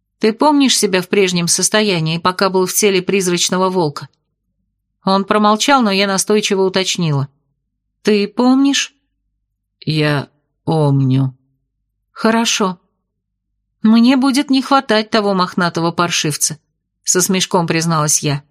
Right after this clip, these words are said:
"Я привыкла к нему". "Эу, ил, я". Повернул он ко мне лицо и серьёзно заглянул в глаза. "Я... ля...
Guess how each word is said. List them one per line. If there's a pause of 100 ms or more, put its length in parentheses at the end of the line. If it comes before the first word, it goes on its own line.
(560)
"Я
привыкла
к
нему". (1000)
"Эу, (120)
ил,
я". (760)
Повернул
он
ко
мне
лицо
и
серьёзно
заглянул
в
глаза. (880)
"Я...
ля...